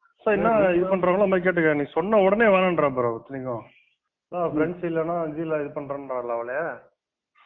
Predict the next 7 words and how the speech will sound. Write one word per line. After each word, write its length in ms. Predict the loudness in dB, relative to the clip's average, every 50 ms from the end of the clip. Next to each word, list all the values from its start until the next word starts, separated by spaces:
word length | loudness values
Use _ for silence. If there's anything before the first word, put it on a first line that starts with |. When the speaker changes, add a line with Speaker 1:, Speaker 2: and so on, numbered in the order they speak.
| _ -20 -20
Speaker 2:
ஐயோ, 340 | -20 -12 -4 0 2 2 2
அந்த 200 | 2 -2 -2 0
ரூம்ல 240 | 0 2 2 2 0 2
போய் 160 | 2 0 2
நான் 280 | 2 2 2 2 4 4
மாட்டிக்கிட்டா? 420 | 2 0 -2 -8 -6 -4 -4 -4 -4 -6 _ _ _ _ _ _ _ _ _ _ _ _ _ _ _ _ _ _ _ _ _ _ _ _ _ _ -20 -20 _ _ _ _
Speaker 1:
ஆ, 40 | -20